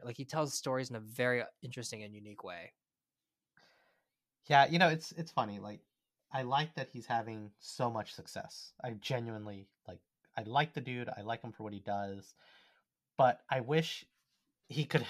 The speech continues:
Speaker 2: <laughs> have more time to make these deeply personal things. And I, I hope, I, I would imagine he's still working on something, but he's, you know, he's making a T V show and he's got Marvel and D C gigs. But, like, I just want,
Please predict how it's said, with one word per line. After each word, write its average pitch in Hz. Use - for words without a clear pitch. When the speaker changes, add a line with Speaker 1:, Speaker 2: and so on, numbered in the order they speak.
Speaker 2:
<laughs> -
have 160
more 147
time 135
to 123
make 113
these 107
deeply 110
personal 101
things. 90
And 156
I, 160
I -
hope, 277
I, -
I -
would 170
imagine 156
he's 175
still 147
working 143
on 202
something, 208
but 165
he's, 139
you 196
know, 208
he's 156
making 170
a 185
T 220
V 262
show 117
and 131
he's 151
got 175
Marvel 165
and 170
D 185
C 214
gigs. 123
But, 139
like, 151
I 135
just 160
want, 135